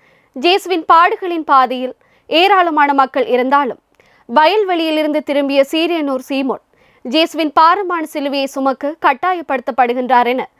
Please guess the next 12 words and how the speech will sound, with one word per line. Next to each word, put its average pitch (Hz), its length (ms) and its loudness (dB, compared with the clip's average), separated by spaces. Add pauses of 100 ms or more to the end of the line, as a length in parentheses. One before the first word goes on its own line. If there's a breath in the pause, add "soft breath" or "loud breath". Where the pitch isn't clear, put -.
(280 soft breath)
எடுத்துரைத்து, 254 600 2 (140)
சீமோனின் 320 600 0
செயல்களையும் 285 580 0 (400 soft breath)
அவரது 294 400 2
இதயத்தையும் 285 600 -2 (440 soft breath)
பாதையையும் 330 600 2 (100)
நாம் 294 260 2
சிந்திக்க 349 440 -2
வேண்டும் 262 320 0
எனவும் 240 320 -2
அழைப்பு 294 340 0
விடுத்துள்ளார். 202 480 -10